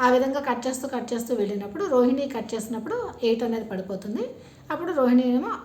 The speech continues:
out of the task అయిపోతుంది. ఇంకా ని-, మిగిలింది ఎవరు? నిఖిల్, గౌతమ్ వీళ్ళిద్దరైతే మిగులుతారు. ఇప్పుడు వీళ్ళిద్దరికీ ఏంటంటే టాస్క్ పెడతారు, టీ షర్ట్స్ వేసుకుంటారు వైట్ది. దాంట్లో ఎవరికి ఎక్కువ కలర్ అనేది అంటుకుపోతుందో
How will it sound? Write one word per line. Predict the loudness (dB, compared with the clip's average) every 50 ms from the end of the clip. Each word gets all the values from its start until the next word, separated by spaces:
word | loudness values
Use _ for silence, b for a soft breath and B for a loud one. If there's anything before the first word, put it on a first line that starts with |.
| -10 -4 -2 -2
out | 0 0 -2
of | -2
the | -2 -2
task | -4 -4 -6 -6 -6 -6
అయిపోతుంది. | -8 -8 -8 -10 -12 -12 -12 -8 -6 -2
ఇంకా | 0 2 2
ని-, | 4 4 4 4
మిగిలింది | 4 4 2 2 2 0 0 0 0
ఎవరు? | -2 -2 -4 -4 -6 -8 -10 B B B B B B 0
నిఖిల్, | 0 2 2 2 0 0
గౌతమ్ | 0 -2 0 0 0 0 0 0 0 0 2 0
వీళ్ళిద్దరైతే | 0 0 0 -2 -2 -2 -2 -2 -2 -4
మిగులుతారు. | -4 -4 -4 -6 -6 -10 -12 -14 -16 -18 -20 B B B B B -16 -12 -8
ఇప్పుడు | -4 -2 0
వీళ్ళిద్దరికీ | 2 4 4 4 2 0 0 0 -2 0 0 0
ఏంటంటే | 0 0 0 -4 -6 -6 -6
టాస్క్ | -4 -4 -4 -4 -6 -8 -10 -8
పెడతారు, | -6 -6 -6 -6 -8 -8 -8 -8 -10 -12 B B B B B B B -4
టీ | -2 -2 0
షర్ట్స్ | 0 -2 -2 -2 -2
వేసుకుంటారు | -2 -2 -2 -2 -4 -6 -6 -4 -4 -4 -2
వైట్ది. | -2 -2 -2 -2 -2 -4 -6 -8 -8 -10 -12 B B B B B B -2
దాంట్లో | 2 2 2 2 4 2
ఎవరికి | 4 4 4 4 2 2 0 0
ఎక్కువ | -2 -2 0 0 0
కలర్ | 2 2 2 4 4 2
అనేది | 0 0 2 2 2 2 2 0 -2 -6 -6
అంటుకుపోతుందో | -4 -2 -2 -2 -2 -2 -6 -6 -4 -4 -4 -4